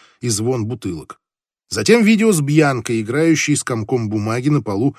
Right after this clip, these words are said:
в комнате Оливера под звуки рэпа на заднем фоне. Они продолжали наблюдать за последними днями, неделями и месяцами жизни Оливера. Вечеринки,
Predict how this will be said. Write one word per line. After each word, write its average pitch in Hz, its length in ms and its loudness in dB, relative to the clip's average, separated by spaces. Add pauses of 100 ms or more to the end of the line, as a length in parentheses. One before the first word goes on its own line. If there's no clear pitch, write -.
(140)
в - 120 -20
комнате 117 520 -4
Оливера 123 460 6
под 87 220 -12
звуки 107 300 -6
рэпа 117 380 -4
на 131 160 -4
заднем 95 380 -8
фоне. 80 400 -14 (1120)
Они 165 220 4
продолжали 202 540 6
наблюдать 180 480 6
за 170 100 4
последними 156 560 4
днями, 175 640 2 (140)
неделями 135 800 4
и - 40 -2
месяцами 131 640 -2
жизни 113 560 -4
Оливера. 92 580 -4 (600)
Вечеринки, 165 760 2